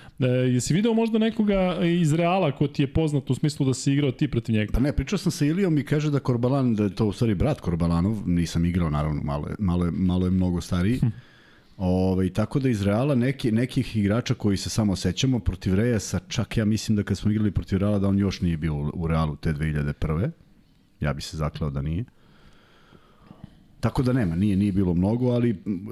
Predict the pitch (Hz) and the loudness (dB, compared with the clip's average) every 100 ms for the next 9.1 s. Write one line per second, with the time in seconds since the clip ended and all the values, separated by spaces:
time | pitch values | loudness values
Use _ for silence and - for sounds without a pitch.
0 | 107 107 104 110 117 - 113 - 107 101 | 0 2 2 2 0 0 -2 2 0 2
1 | 110 110 107 98 104 104 98 - 95 90 | 2 2 2 2 2 2 -2 -4 -2 0
2 | 87 85 82 80 78 69 60 - - 92 | 0 0 -2 -2 -4 -6 -6 -10 -6 -2
3 | 117 107 101 104 98 92 104 107 107 90 | 0 0 0 0 0 0 -2 0 -4 -4
4 | 101 - - 113 - 107 - 98 101 101 | -4 -4 -2 -2 -2 -4 -2 -2 0 2
5 | 95 90 87 104 - 131 120 117 110 95 | 2 0 0 0 0 -2 0 2 2 0
6 | - 85 80 98 - 113 - 107 - - | -2 -2 0 -2 -2 -4 -2 -2 -4 -16
7 | - - - - - - - 123 104 - | -20 -20 -20 -20 -8 -4 0 0 -2 -2
8 | 123 127 95 95 120 123 104 104 107 98 | -2 0 2 2 0 0 0 0 0 -2